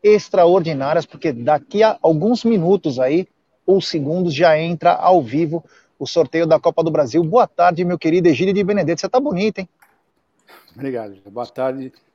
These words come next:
Speaker 2: Gé. Boa tarde, Cacau, família do chat. Finalmente chegou a hora do sorteio. Vamos ver quem vai ser o nosso adversário pra Copa do Brasil, pras oitavas. Vamos ver, vamos lá. Vamos começar. Daqui a pouquinho já vai começar o sorteio, já tá quase no, na hora.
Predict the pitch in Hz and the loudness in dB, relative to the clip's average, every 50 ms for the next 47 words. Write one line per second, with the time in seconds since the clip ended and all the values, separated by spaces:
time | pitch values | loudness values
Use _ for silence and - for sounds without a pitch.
0 | _ _ 110 139 147 139 127 123 135 131 120 113 - 117 110 107 - 135 135 139 | _ _ -6 -4 -4 -4 -4 -6 -6 -8 -8 -8 -8 -10 -10 -8 -6 -4 -2 -2
1 | 127 - - _ 117 123 117 117 110 107 - - - 143 147 143 147 - _ 139 | -4 -4 -10 _ -14 -12 -12 -12 -14 -14 -14 -10 -8 -6 -6 -8 -10 -14 _ -14
2 | 131 123 123 131 131 131 - - 120 117 120 123 120 117 127 131 131 - _ _ | -12 -12 -12 -12 -14 -14 -14 -12 -12 -10 -10 -10 -10 -12 -14 -16 -18 -20 _ _
3 | _ _ _ _ _ _ - 120 123 127 135 143 127 123 127 120 123 120 117 - | _ _ _ _ _ _ -12 -10 -10 -10 -8 -6 -6 -4 -4 -4 -6 -8 -12 -14
4 | - - 117 110 - _ 147 156 156 151 135 127 127 127 117 107 131 131 - - | -12 -12 -12 -12 -8 _ -4 -2 -2 -2 -4 -6 -8 -8 -8 -10 -12 -12 -12 -14
5 | 139 139 120 127 117 - - 135 123 120 123 120 113 - - 120 113 104 110 117 | -14 -12 -10 -10 -10 -10 -10 -12 -10 -8 -8 -10 -10 -12 -16 -18 -16 -12 -12 -12
6 | 104 - _ - 131 131 123 113 - 117 98 - 117 117 - 117 113 113 107 113 | -12 -12 _ -8 -6 -6 -6 -8 -12 -16 -14 -14 -14 -14 -12 -14 -16 -14 -14 -16
7 | 107 95 113 107 - 120 101 104 113 113 107 _ 147 151 160 165 160 165 160 _ | -14 -14 -14 -14 -12 -12 -12 -12 -12 -14 -10 _ -4 -2 -2 -2 -4 -8 -12 _
8 | _ _ _ _ _ _ _ _ _ 185 214 196 175 139 117 120 170 185 175 135 | _ _ _ _ _ _ _ _ _ -16 -8 -6 -4 -4 -4 -4 -6 -6 -4 -4
9 | 113 98 - 131 143 160 156 - 160 160 151 143 - 143 120 113 113 117 - 131 | -4 -6 -8 -10 -10 -10 -8 -6 -6 -6 -6 -6 -6 -6 -6 -6 -6 -8 -10 -12
10 | 120 - - 120 - 165 165 156 156 151 156 147 151 156 143 131 113 - - 131 | -12 -14 -16 -16 -12 -12 -10 -8 -8 -8 -8 -8 -10 -12 -12 -12 -12 -12 -12 -14
11 | 120 - - 117 110 98 _ 143 151 160 156 135 127 113 - 123 104 - - 139 | -14 -12 -12 -14 -14 -12 _ -10 -8 -8 -8 -8 -10 -12 -12 -14 -16 -12 -10 -8
12 | 143 139 113 - _ _ _ _ _ _ _ _ _ _ _ _ _ 120 117 117 | -8 -8 -10 -12 _ _ _ _ _ _ _ _ _ _ _ _ _ -14 -12 -12
13 | 117 110 113 110 113 131 147 160 160 160 160 151 139 | -10 -10 -10 -6 -4 -2 -2 -2 -2 -2 -6 -8 -12